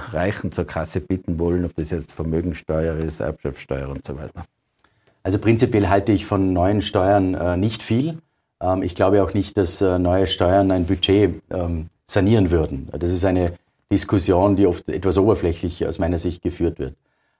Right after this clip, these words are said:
Speaker 2: Ähm, das Zweite, wie schaut's aus in den nächsten Jahren? Äh, wir haben die Situation, dass wir,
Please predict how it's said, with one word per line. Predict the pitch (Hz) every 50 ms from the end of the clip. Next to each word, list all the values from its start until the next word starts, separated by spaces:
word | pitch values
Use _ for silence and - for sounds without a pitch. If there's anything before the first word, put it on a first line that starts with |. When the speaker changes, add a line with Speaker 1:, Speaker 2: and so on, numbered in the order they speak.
| _
Speaker 2:
Ähm, | - 95 98
das | 95 95 - -
Zweite, | - 104 98 98 95 - 127 113
wie | 101 117
schaut's | 110 - 113 101 101 -
aus | 101 90 107 113
in | 113 104
den | 98 98
nächsten | 95 95 - - - - 95
Jahren? | 87 82 78 92 117 127 127 123
Äh, | 110 101 104 98
wir | 101 101 92
haben | 98 101 104
die | 101
Situation, | 98 104 101 - 101 95 - - 98 95 104 101
dass | 95 85 98
wir, | 101 101 98 92 - -